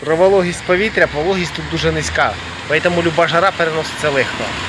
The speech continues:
От зараз температура близька до температури тіла, але я легко себе чувствую. Я думаю, що навіть завтра при тридцять дев'ять градусів, в принципі,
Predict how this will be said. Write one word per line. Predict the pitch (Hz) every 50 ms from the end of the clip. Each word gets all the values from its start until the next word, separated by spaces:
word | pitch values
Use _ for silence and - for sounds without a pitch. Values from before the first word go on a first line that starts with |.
| - - - - -
От | 196 - - 180 -
зараз | 220 226 208
температура | - 202 190 - 196 196 202 185 - 214 208 202 170
близька | 147 165 165 - - 196 180
до | 175 180
температури | - 170 170 160 175 170 175 165 - 165 170 165 127 -
тіла, | 190 202 180 160 147
але | 147 151
я | 156 151
легко | 143 139 131 - - 139
себе | - - 135 120 123
чувствую. | 110 - 123 - - 123 120 117 113 101 - - - - - - -
Я | 151 180
думаю, | 180 202 208 202 196 175
що | - 180 170
навіть | 185 185 170 170 175 156
завтра | 190 196 190 - 170 170
при | - - 165
тридцять | 147 165 165 156 - 165 160 151
дев'ять | 151 170 165 156 160 143 127 156
градусів, | 180 202 226 233 202 175 143 - 143 131
в | 113 - - -
принципі, | 147 151 151 131 143 - - 139 127